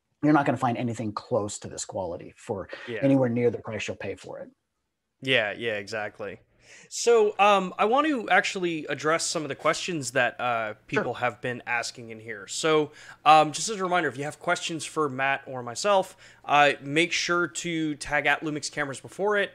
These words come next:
Speaker 2: Um, we'll go through and answer as many of them as we can throughout the, uh, broadcast today. So, uh, let's see here. The first one that I had come up here was from Redbit. Uh,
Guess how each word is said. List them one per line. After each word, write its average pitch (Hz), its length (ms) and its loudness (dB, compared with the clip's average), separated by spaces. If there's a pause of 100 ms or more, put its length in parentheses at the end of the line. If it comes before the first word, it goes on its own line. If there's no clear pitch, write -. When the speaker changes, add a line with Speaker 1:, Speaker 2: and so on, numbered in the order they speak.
Speaker 2:
Um, 135 520 0
we'll 147 240 2
go 156 240 4
through 147 340 0
and 131 180 0
answer 160 340 0
as 131 120 -4
many 139 220 -2
of 135 100 -6
them 139 140 -4
as 123 140 -6
we 127 100 -8
can 139 320 -2
throughout 123 540 -2
the, 123 280 -4
uh, 117 180 0
broadcast 127 640 -4
today. 120 300 -8 (440)
So, 233 840 2 (540)
uh, 160 400 6
let's 165 140 -4
see 170 80 0
here. 143 100 4
The 120 80 -4
first - 500 2
one 185 200 4
that 147 100 4
I 143 60 6
had 143 240 2
come 143 140 -6
up 131 160 -2
here 156 240 2
was 147 340 4
from 139 540 0
Redbit. 160 580 4 (440)
Uh, 147 440 8